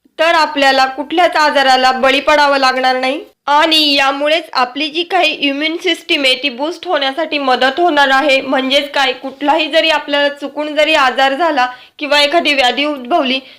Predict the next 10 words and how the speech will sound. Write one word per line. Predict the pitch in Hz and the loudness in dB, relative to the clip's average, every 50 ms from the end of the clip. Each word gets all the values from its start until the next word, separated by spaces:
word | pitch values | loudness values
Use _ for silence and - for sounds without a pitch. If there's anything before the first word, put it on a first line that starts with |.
| _ - | _ -4
तर | 302 | -4
त्यापासनं | 302 302 302 294 294 302 294 302 302 320 311 311 | -2 0 0 0 2 0 0 -2 -2 -2 0 0
आपण, | 285 262 262 - 285 302 339 339 - - - - - | 0 0 0 0 -2 -2 -2 -6 -12 -18 -20 -8 -4
आपलं | 247 254 254 269 294 320 349 | -4 -4 -2 -2 -2 0 0
शरीर | - 381 302 294 302 302 | 2 2 2 2 2 0
हे | 320 320 320 285 285 277 | 0 0 0 0 0 2
त्यासाठी | 285 294 294 285 285 285 - _ _ _ - - 269 _ _ _ _ _ _ _ - 359 294 285 320 302 - | 2 2 2 0 -2 -6 -14 _ _ _ -20 -20 -20 _ _ _ _ _ _ _ -4 -2 -2 -2 -2 -2 2
तयार | 320 277 262 262 262 269 | 2 4 4 4 4 4
असणार | 277 294 302 320 311 302 294 | 2 2 0 0 0 2 2
आहे. | 285 277 302 302 269 320 - | 4 2 2 2 0 0 -2